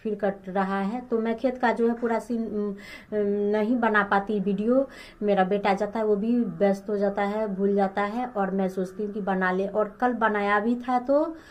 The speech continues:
उसके मोबाइल का स्टोरेज है पूरा भर गया था, तो, उम, बनाया था वीडियो लेकिन बना ही नहीं। तो एक दो second का बना भी था तो मैं वही डाल दूँगी। और उससे पहले काट रहा था जो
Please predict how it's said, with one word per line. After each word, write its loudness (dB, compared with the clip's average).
उसके -4
मोबाइल 4
का 4
स्टोरेज 2
है -2
पूरा 2
भर 0
गया 4
था, -2
तो, 0
उम, -2
बनाया 2
था -2
वीडियो 2
लेकिन 2
बना -2
ही 0
नहीं। -2
तो 2
एक -2
दो -2
second -4
का 0
बना 0
भी -2
था -4
तो -4
मैं 0
वही 0
डाल 0
दूँगी। -2
और 0
उससे -6
पहले -2
काट -4
रहा -2
था -4
जो -2